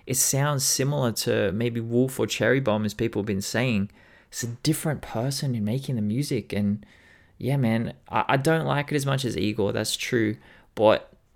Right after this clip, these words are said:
Igor, Igor was perfect for me. Like, I think sometimes when we judge albums in this, in this way, we have to think about the life situation that we're in at the time and why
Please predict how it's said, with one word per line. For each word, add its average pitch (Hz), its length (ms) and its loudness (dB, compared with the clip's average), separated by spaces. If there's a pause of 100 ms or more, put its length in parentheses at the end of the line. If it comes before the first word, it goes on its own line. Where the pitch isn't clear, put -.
Igor, 156 640 8 (720)
Igor 143 480 6
was 113 120 0
perfect - 420 2
for - 120 -10
me. 104 320 -4
Like, 127 260 -2 (200)
I - 80 -2
think 156 280 -2
sometimes 135 560 0
when 123 140 -2
we 120 80 -2
judge 113 300 2
albums 113 440 0
in 110 100 -2
this, 110 360 -4
in 120 160 -4
this 117 200 -6
way, 110 400 2 (400)
we 123 120 0
have 131 140 2
to 127 80 -2
think 135 240 -2
about 117 280 2
the 110 60 -4
life 104 300 2
situation 107 560 -4
that 92 100 -4
we're 104 140 0
in 107 100 0
at - 80 -6
the - 60 -14
time 110 460 -2
and 107 180 -4
why 107 360 0